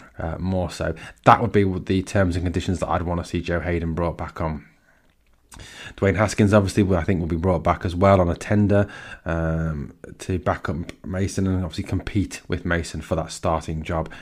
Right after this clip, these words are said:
going into the new twenty twenty-two season. Um, there's a lot of other people on that list that I think, you know, it's time we moved on from them.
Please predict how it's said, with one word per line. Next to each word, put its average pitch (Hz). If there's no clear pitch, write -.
going 87
into 85
the 82
new 85
twenty 85
twenty-two 85
season. 80
Um, 82
there's 101
a 123
lot 139
of 120
other 113
people 107
on 104
that 92
list 95
that 85
I -
think, 95
you 98
know, 87
it's 80
time 92
we 92
moved 87
on 98
from 101
them. 98